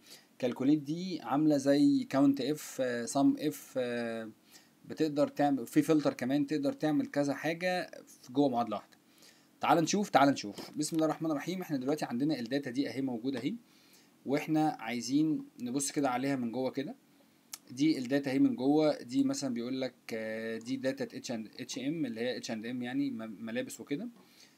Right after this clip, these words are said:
فانا مثلا عايز اقول له انا عايز احسب الكوانتيتي او اعد الكوانتيتي للكاتيجوري اللي هو اسمه فوت وير. يعني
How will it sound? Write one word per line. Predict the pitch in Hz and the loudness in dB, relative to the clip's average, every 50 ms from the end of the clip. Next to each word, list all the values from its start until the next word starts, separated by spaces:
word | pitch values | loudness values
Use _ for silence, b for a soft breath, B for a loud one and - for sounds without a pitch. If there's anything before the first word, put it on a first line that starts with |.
| b _ | b _
فانا | - - - 139 143 143 - - 156 156 151 | 0 4 6 6 6 6 4 2 2 4 4
مثلا | 151 151 - 151 135 123 | 4 4 2 0 -2 0
عايز | 131 147 139 135 | 0 0 0 0
اقول | 117 139 151 | 2 2 4
له | 156 143 123 | 4 4 4
انا | 120 117 | 0 -2
عايز | 113 135 143 143 139 | 0 0 0 2 0
احسب | 143 139 - - 127 117 - | -2 -4 -4 -8 -8 -8 -8
الكوانتيتي | - 117 - - - 131 143 147 156 143 147 151 | -12 -14 -12 -8 -4 -2 -2 -2 -4 -2 -4 -2
او | - 117 120 117 | -2 -2 -4 -4
اعد | 76 113 117 113 135 147 135 117 127 | -4 -4 -2 -2 -2 -2 -4 -6 -8
الكوانتيتي | - 123 117 117 - - 120 135 147 156 151 151 - - 156 165 151 b b b b b b - | -8 -8 -8 -10 -8 -4 -2 -2 -2 -2 -4 -8 -10 -8 -8 -8 -8 b b b b b b -6
للكاتيجوري | 113 127 143 151 131 107 120 - - 117 - 151 143 147 147 143 | 2 4 4 4 4 2 -2 -6 -6 -6 -2 -2 0 2 2 0
اللي | 135 123 | 2 0
هو | 131 139 139 | 2 2 2
اسمه | 135 139 - 135 127 | 2 0 -2 -4 -4
فوت | - - - 139 139 - | -4 -2 -2 -2 0 0
وير. | 120 113 104 98 - - _ b b b b b b - | -4 -6 -6 -6 -12 -16 _ b b b b b b -10
يعني | 107 104 107 107 107 - | -8 -8 -8 -8 -12 -14